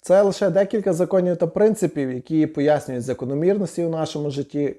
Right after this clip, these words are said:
Частина із них викликає посмішку на обличчі, частина з них доволі серйозні, але усі вони в певній мірі мають сенс і можуть бути корисними для нас у тому плані, що підкажуть нам, як оперувати своїм часом,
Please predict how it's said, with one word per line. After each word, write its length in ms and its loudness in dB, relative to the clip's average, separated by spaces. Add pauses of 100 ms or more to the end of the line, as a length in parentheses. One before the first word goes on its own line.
Частина 360 0
із 140 0
них 220 -2
викликає 480 0
посмішку 500 -4
на 120 -4
обличчі, 560 -2 (380)
частина 420 0
з 60 -2
них 140 2
доволі 340 2
серйозні, 600 0 (160)
але 240 0
усі 280 -8
вони 360 0
в 80 -8
певній 380 -2
мірі 220 -2
мають 320 -2
сенс 400 -2 (400)
і 40 -12
можуть 320 0
бути 240 0
корисними 500 -2
для 140 -2
нас 260 -2
у 60 -8
тому 280 -2
плані, 480 0
що 220 -6
підкажуть 480 -2
нам, 220 -6
як 400 0
оперувати 500 0
своїм 300 -10
часом, 460 -8